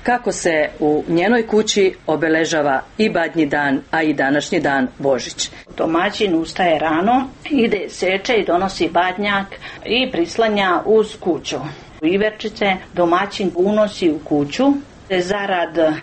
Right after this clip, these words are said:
Speaker 2: napretka i beričeta za celu kuću i porodicu. Ja kao domaćica pripremam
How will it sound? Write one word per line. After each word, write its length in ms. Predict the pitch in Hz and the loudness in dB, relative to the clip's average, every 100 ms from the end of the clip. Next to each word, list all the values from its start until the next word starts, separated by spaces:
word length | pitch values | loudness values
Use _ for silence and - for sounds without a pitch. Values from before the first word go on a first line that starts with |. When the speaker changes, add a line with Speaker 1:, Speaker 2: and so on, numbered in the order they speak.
| - | -4
Speaker 2:
napretka 640 | 180 196 208 - - - 190 156 | 0 0 0 -2 -2 -2 -2 0
i 100 | 165 | 0
beričeta 920 | 165 180 180 190 208 202 - 196 185 185 - - | 2 2 2 0 -2 -2 0 0 0 -2 -8 -10
za 260 | 185 175 165 - - | -2 -2 -2 -8 -4
celu 480 | 208 202 220 240 185 | -2 0 0 0 2
kuću 380 | 202 220 220 208 | 4 2 4 2
i 80 | 190 | 2
porodicu. 760 | 190 214 214 160 147 - 156 143 139 - - - | 2 2 2 0 -4 -4 -2 -2 -8 -20 -20 -12
Ja 440 | 175 185 196 220 214 | -4 -2 0 -2 -2
kao 200 | 196 175 | 0 2
domaćica 600 | 170 175 190 196 - 190 - | 2 2 0 -2 -2 -2 0
pripremam 720 | 190 196 220 214 202 185 180 | -2 0 0 0 2 0 -2